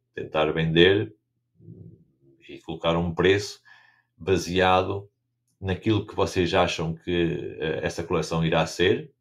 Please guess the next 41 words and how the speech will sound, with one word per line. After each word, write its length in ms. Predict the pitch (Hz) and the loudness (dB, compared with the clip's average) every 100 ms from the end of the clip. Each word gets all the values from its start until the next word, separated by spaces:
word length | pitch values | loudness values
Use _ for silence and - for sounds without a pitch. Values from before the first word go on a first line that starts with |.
| - | -12
que 80 | |
muitos 320 | 71 73 80 - | -10 -8 -8 -4
jogadores 380 | 73 76 76 | -2 0 0
têm 160 | - 76 | -2 -8
acesso 340 | 76 80 76 | -6 -4 -4
às 100 | 76 | -6
coleções 540 | - 76 71 - 82 78 | -8 -6 -6 -4 -2 0
ou 180 | 71 71 | 0 0
a, 140 | 69 - | -2 2
ou 80 | |
a 60 | 85 | 4
estas 240 | 85 80 - | 4 -2 -8
projeções 720 | 87 80 82 78 85 80 78 | -6 0 0 0 -2 -2 -4
das 100 | 78 | -6
coleções 560 | 87 82 - 80 73 - - - _ | -4 -2 -2 -2 -4 -10 -20 -20 _
da 180 | - 80 80 80 | -6 -2 0 -2
Analytic 500 | 82 80 80 78 - | -4 -2 -2 -4 -6
Assassins, 640 | 73 95 98 - 135 139 - - - _ _ | -6 0 0 -2 -6 -10 -16 -20 -20 _ _
e 360 | 113 131 160 - _ _ _ _ _ _ _ _ _ _ _ | 2 2 0 -10 _ _ _ _ _ _ _ _ _ _ _
fazerem 360 | 120 95 90 | -2 0 2
um 80 | 87 | 0
pequeno 260 | 80 87 80 | -2 -2 -2
desconto. 460 | - - - - _ | -8 -12 -14 -16 _
Imaginem, 480 | - 85 82 82 80 | -10 -4 -2 -2 -2
vocês 320 | 76 - 80 | -2 -4 -4
compram 380 | - 85 82 85 | -2 -4 0 0
a 60 | 82 | 0
propriedade 600 | - 85 87 87 80 - | -2 -2 2 2 2 0
por 120 | 76 | -4
dez 200 | 80 78 | -2 -2
mil 180 | 87 85 | 0 -2
U 100 | 85 | -2
P 140 | 87 | -4
X 300 | 82 131 135 | -4 -6 -6
ou 80 | - | -10
por 180 | - 76 | -8 0
oito 220 | 76 78 | 0 0
mil 160 | 82 82 | 0 0
U 80 | 82 | 0
P 160 | 95 | 0
X 380 | 98 160 160 - | 0 -4 -6 -10